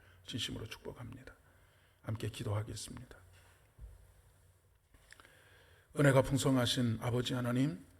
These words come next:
감사를 드립니다. 부족하고 연약함에도 불구하고 우리를 의롭다 하시고 그 의로움의 삶을 살아갈 수 있도록 오늘도 성령으로 함께하여 주시니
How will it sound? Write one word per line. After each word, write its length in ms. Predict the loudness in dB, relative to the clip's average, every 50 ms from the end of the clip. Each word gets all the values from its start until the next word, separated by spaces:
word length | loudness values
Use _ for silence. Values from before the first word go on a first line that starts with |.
| -20 -20 -20 _ _ _ -20 _ _ _ _ _ _ _ _ _ _ _ _ _ _ _ _ _ _ -20 -20 -20 -20 _ _ _ -6
감사를 480 | -2 0 0 2 2 2 2 2 0
드립니다. 580 | -2 -4 -4 -4 -4 -4 -6 -8 -10 -12 -16 -16 -20 -20 -20 -20 -20 -20 -20 -20 _ _ _ _ _ _ _ _ _ _ _
부족하고 500 | 2 6 8 10 12 12 12 12 10 10
연약함에도 600 | 10 10 8 8 6 4 2 2 2 2 0 0
불구하고 760 | -2 -2 -4 -4 -2 -2 -2 -2 -2 -2 -4 -6 -8 -8 -10 -16 -20 -20 -20 _ _ _ _ _ _ -20 -20 -20 _ _ _
우리를 340 | -4 0 2 4 6 6 6
의롭다 540 | 6 4 8 10 10 10 10 8 4 0 0
하시고 580 | 2 0 -2 -2 -2 0 0 0 0 -2 -6 -14 -20 -20 _ _ _ _ _ _ _ _ _ _ _ _
그 320 | _ 8 10 12 12 12 10 8
의로움의 880 | 8 12 12 12 12 12 12 12 10 8 6 8 8 8 8 6 4
삶을 560 | 2 0 0 2 2 4 4 4 4 4 4
살아갈 440 | 2 0 -2 -4 -2 0 0 0 0
수 140 | -2 -4 -6
있도록 480 | -8 -4 -2 0 2 2 2 2 -2 -8 -18 -20 -20 -20 -20 _ -20 -20 -20 -20 _ -2
오늘도 360 | 0 2 2 2 4 2 2
성령으로 1000 | 2 2 2 4 6 6 8 8 8 10 10 10 10 10 8 2 -8 -16 -20 -20 -14
함께하여 580 | -10 -6 -4 -4 -4 -4 -2 -2 0 0 0 -2
주시니 480 | -4 -6 -8 -4 -2 0 0 -2 -4